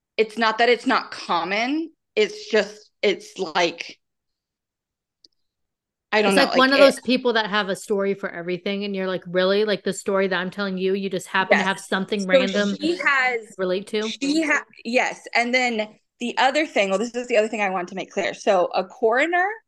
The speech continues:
Speaker 1: or a medical examiner is different from a mortician. So, like,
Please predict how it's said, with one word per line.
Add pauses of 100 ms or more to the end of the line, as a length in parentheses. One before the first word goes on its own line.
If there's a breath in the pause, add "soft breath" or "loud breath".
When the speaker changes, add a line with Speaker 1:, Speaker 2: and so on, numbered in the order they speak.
(640)
Speaker 1:
or
a
medical
examiner
is
different
from
a
mortician. (600 loud breath)
So, (580)
like,